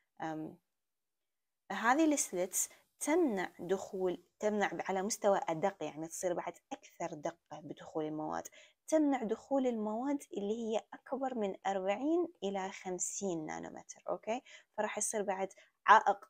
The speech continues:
أكبر، هنا تسمح أقل من، ما تسمح بأكثر من مية، هنا ما تسمح بأكثر من، إيش قد قلنا؟ أربعين إلى خمسين نانومتر، مو؟ أي، أربعين إلى خمسين نانومتر. وهذا هو، جيد.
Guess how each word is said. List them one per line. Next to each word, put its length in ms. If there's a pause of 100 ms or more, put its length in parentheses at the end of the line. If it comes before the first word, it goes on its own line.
أكبر، 420 (120)
هنا 120
تسمح 460 (300)
أقل 260
من، 320
ما 80
تسمح 340
بأكثر 400
من 340 (220)
مية، 400 (320)
هنا 280
ما 80
تسمح 380
بأكثر 540
من، 340
إيش 240
قد 160
قلنا؟ 180
أربعين 440
إلى 180
خمسين 480
نانومتر، 500 (100)
مو؟ 180 (1600)
أي، 180
أربعين 240
إلى 80
خمسين 320
نانومتر. 500 (1500)
وهذا 580
هو، 120 (240)
جيد. 240